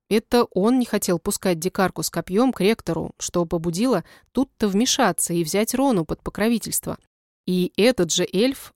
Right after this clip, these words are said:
обозвал меня деревенщиной, когда мы столкнулись с ним на лестнице. Я даже имя его вспомнила. Зарай. «Да ты что?»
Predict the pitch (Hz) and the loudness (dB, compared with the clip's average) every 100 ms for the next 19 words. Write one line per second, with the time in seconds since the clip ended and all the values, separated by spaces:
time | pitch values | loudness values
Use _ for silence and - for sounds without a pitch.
0 | - 170 175 170 214 240 220 214 220 247 | -6 -2 -2 0 0 2 2 0 0 2
1 | 233 175 - 165 - 165 175 175 165 175 | 2 2 -2 -6 -4 -2 0 0 0 -4
2 | 175 262 262 - 214 190 202 247 190 170 | 0 0 2 0 0 0 2 2 0 -2
3 | - 170 - - _ _ - 170 196 226 | -6 -8 -10 -20 _ _ -4 0 2 2
4 | 226 233 - 226 269 226 190 170 - 185 | 2 0 2 2 4 2 2 0 0 0
5 | 170 165 - _ - 160 202 220 165 - | 0 -4 -8 _ -6 0 2 2 -2 -6
6 | _ _ _ _ _ _ _ 196 - 240 | _ _ _ _ _ _ _ 0 2 2
7 | - - 240 170 | 2 4 4 4